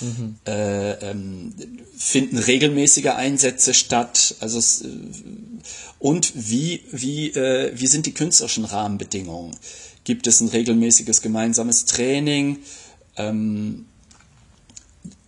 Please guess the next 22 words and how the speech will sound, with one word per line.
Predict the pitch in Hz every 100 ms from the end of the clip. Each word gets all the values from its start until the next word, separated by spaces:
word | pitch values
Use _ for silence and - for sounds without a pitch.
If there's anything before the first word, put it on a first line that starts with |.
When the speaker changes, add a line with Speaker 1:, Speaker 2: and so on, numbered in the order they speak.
| - 107
Speaker 2:
gibt | 120 -
es | 110 - - -
jemanden, | 120 117 120 120
der | 110 107 -
künstlerischer | - 131 131 131 113 120 123 117
Ansprechpartner, | 147 147 139 - 139 135 127 123
künstlerische | 117 117 - -
Leitung | 113 110 139 147 139
ist? | 135 135 - -
Speaker 1:
Mhm. | 123 120 117 117 - _ -
Speaker 2:
Äh, | 113 110 110 107 - - - -
entsprechend, | 131 117 - 117 139 131 123 107 -
äh, | 113 -
halten, | - - 147 - 135 -
halten | 127 160 139
sich | 147 -
die | 113
Clowns | 117 123 139 -
an | 123
den | 117 117
ethischen | 127 131 113 113
Kodex? | - 110 139 170 - - -